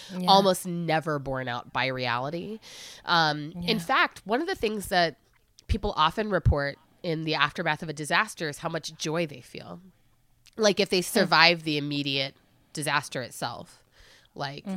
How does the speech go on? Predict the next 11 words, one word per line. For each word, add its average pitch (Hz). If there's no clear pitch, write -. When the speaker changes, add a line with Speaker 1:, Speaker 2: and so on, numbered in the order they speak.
Speaker 1:
Mm-hmm. 143
Speaker 2:
explosion 131
or 123
the 139
bombing 127
or 123
the 123
flood 127
or 127
the 127
tornado, 139